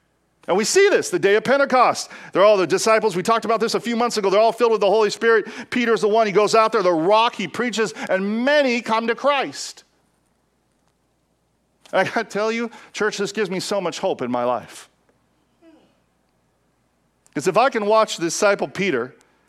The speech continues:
fail God that many times, and God still use him mightily, that gives me hope.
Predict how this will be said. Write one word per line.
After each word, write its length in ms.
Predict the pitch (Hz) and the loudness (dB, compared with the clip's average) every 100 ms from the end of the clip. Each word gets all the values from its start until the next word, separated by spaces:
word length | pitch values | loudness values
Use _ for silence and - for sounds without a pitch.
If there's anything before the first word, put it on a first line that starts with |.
| _ | _
fail 340 | - 196 208 | -2 2 2
God 360 | 175 180 165 127 | 4 4 4 4
that 260 | 156 190 196 | 2 2 2
many 260 | 196 196 | -4 -4
times, 600 | 180 175 147 113 117 - - - | -2 0 0 -2 -10 -18 -18 -10
and 160 | 151 151 | -6 0
God 260 | 185 220 - | 2 0 -2
still 300 | - 196 156 | 0 0 0
use 560 | 139 151 233 277 277 | -4 -2 0 -2 0
him 380 | 214 156 127 147 _ _ _ _ _ _ | 0 2 0 -4 _ _ _ _ _ _
mightily, 800 | 139 208 285 320 285 180 120 110 _ _ _ _ _ _ _ _ _ | -6 0 4 4 4 2 0 -6 _ _ _ _ _ _ _ _ _
that 160 | - 160 | -10 -6
gives 160 | 135 110 | -6 -6
me 100 | 110 | -8
hope. 260 | 98 90 | -10 -16